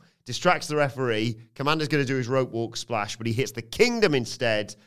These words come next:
And when he rolls back into the ring, he gets hit with the orange punch by Orange Cassidy, who retains the title. Post-match, Strong's there going, "There's your bloody title for now." But before Cassidy takes it off him, he drops it, of course, 'cause he's an arsehole.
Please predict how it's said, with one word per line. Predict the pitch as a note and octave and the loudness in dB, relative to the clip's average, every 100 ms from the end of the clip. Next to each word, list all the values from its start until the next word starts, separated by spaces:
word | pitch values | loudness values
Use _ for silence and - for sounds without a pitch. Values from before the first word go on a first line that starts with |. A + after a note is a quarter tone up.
| _ | _
And | G2+ | -10
when | G#2+ | -4
he | A2+ | 0
rolls | C#3 C#3+ | 2 2
back | C3+ A#2 - | 0 -2 -2
into | G2+ | -10
the | F#2+ | -8
ring, | F#2+ G2 G2 | -6 -6 -6
he | |
gets | F#2+ - | -8 -6
hit | F#2+ | -8
with | D2 | -6
the | G2+ | -2
orange | C3 B2 - | -2 -2 -6
punch | G#2 E2 | -10 -10
by | F2+ F2+ | -8 -6
Orange | F2+ F2 | -6 -10
Cassidy, | F2 - - F2+ F2+ _ - | -12 -10 -10 -10 -12 _ -10
who | G#2 | -8
retains | G2+ - F3 E3 | -6 0 2 2
the | B2 | -2
title. | - A2+ G2+ D#2+ G2+ - _ - | -2 -2 -2 -2 -8 -10 _ -2
Post-match, | C#3+ C#3+ - A#2 A2+ - - | 0 0 0 0 -2 -4 -10
Strong's | - A#2+ A2+ G#2+ | -4 -2 -2 -2
there | G#2+ A2 | 0 0
going, | G2+ G#2 G#2+ - _ | 0 -6 -8 -14 _
"There's | F#2 G2+ | -10 -8
your | A#2 | -4
bloody | G#2 A2+ | -2 -2
title | A2+ A2+ G#2+ G2 | 0 0 0 -2
for | G#2+ A2 | -4 -2
now." | G2+ G2 G2 F#2+ _ _ - | 2 2 0 -4 _ _ -18
But | C#2+ | -12
before | - A2 | -4 -4
Cassidy | G#2 G2+ - F#2+ | -4 -10 -10 -14
takes | E2+ F2+ - | -10 -10 -10
it | |
off | D2 E2+ | -12 -14
him, | F2 | -16
he | F2+ | -16
drops | E2+ E2 - - | -14 -16 -16 -20
it, | |
of | - | -16
course, | D2 D2+ | -14 -14
'cause | - | -12
he's | E2+ | -12
an | F2+ | -12
arsehole. | E2 D2+ - - A2+ | -12 -14 -16 -12 -14